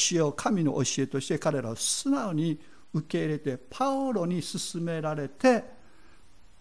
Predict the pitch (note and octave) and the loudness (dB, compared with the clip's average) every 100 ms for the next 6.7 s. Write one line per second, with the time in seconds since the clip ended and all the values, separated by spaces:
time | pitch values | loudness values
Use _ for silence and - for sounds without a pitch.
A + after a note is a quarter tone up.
0 | - - G#3+ G3 C#3 A#2+ D#3+ A#3 - - | -16 2 4 4 2 2 4 4 4 -2
1 | - G#3+ G3 C3+ A2 - C3+ A2 A#2+ C3 | 4 6 6 2 -4 -8 -8 -2 4 6
2 | B2 G#2+ F#2+ - - - - - - - | 4 0 -4 -8 -14 -18 -20 -20 -20 -18
3 | - - - - - - - B3 - B3+ | -18 -20 -20 -20 -18 -2 4 6 8 8
4 | A3+ - F3 G3+ G3+ - D3+ B2+ D3+ C#3+ | 8 6 10 10 10 6 6 8 6 6
5 | B2 C3+ C3+ A2 G#2+ G2+ G#2+ - - G#2+ | 6 6 4 2 -2 -6 -10 -8 -4 -4
6 | G#2+ - F#2+ - - - | -4 -12 -12 -16 -18 -18